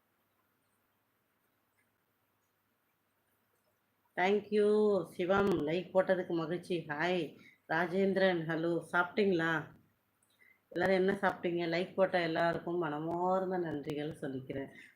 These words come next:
போடாதவங்க நம்ம லைவ் வீடியோவை ரெண்டு முறை தட்டுங்க. சரிங்களா?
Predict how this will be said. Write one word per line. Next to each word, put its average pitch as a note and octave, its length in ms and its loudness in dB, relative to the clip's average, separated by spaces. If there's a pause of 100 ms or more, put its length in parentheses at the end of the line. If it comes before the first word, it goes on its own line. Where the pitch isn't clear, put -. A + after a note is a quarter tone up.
போடாதவங்க F3+ 720 0 (160)
நம்ம D#3+ 400 -4
லைவ் F3+ 320 0
வீடியோவை F3 400 -2
ரெண்டு F3 280 0
முறை F#3 180 0
தட்டுங்க. C#3 420 -4 (1040)
சரிங்களா? F3+ 520 -2